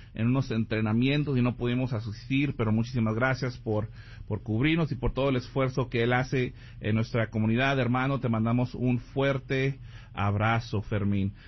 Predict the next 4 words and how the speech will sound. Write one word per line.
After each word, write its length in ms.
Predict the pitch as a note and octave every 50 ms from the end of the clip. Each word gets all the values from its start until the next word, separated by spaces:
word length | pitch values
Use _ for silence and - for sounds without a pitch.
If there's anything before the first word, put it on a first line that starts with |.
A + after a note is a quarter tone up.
| - - -
Muchas 320 | G#2+ A2 G#2+ - A2 G#2+
gracias. 640 | G#2 G2 F2 - - - - - - - - - - - - - - - - - - - - - - - - - - - -
Señores, 360 | - B2 C#3 F3 G#3 A3 F#3+
señores, 460 | - E3 E3+ F3+ A3 A#3+ A#3+ G3+ C#3